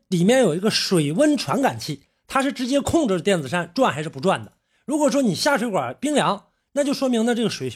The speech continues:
不循环。这个时候你需要检查啥呢？检查你的水泵，检查你的解温器，检查你水箱有没有堵，肯定是循环水不，不，这个不，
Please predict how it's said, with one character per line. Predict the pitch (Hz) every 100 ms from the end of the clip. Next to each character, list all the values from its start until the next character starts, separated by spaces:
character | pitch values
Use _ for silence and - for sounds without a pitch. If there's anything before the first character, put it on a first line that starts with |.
| -
不 | 269
循 | 196 214
环。 | 127 165 - _ _ -
这 | 294
个 |
时 | 220
候 | 226
你 | 233
需 | -
要 | 240
检 | 180
查 | 135 185
啥 | 131 139
呢？ | 165 - -
检 | 175
查 | 175 226
你 | 233
的 | 208
水 | -
泵， | 135 277 - _ _ _
检 | - 175
查 | 196
你 | 254
的 | 202
解 | 202 143
温 | 190
器， | 240 294 - _ -
检 | 185 170
查 | 208
你 | 247
水 | - 147
箱 | 202 214
有 |
没 | 208
有 | 220
堵， | 147 113 _ _ _ _ _ _ _ _ -
肯 | - 185
定 | 277
是 | 226
循 | - 214
环 | 247
水 | 180
不， | 123
不， | 175 - 185 185
这 | 170 202
个 | 165 143 127
不， | 120